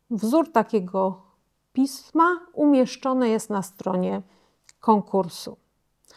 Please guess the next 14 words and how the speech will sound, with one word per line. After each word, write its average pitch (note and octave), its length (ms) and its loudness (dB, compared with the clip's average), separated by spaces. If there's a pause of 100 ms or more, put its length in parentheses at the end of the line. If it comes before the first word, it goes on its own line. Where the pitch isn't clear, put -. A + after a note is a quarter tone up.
(460)
Do C4 360 2 (140)
dwunastego A#3 720 -2
grudnia G#3 800 -4 (640)
Komisja A#3 640 0
Wojewódzka G3+ 1120 -2 (380)
sprawdza A#3+ 800 0
pracę F#3 640 -4 (400)
uczniów G#3 920 -4 (800)
i C4 380 2 (140)
wysyła A#3+ 1120 2
informacje A3+ 720 0
do G#3 140 0
dyrektorów G3 760 -6
szkół E4 420 2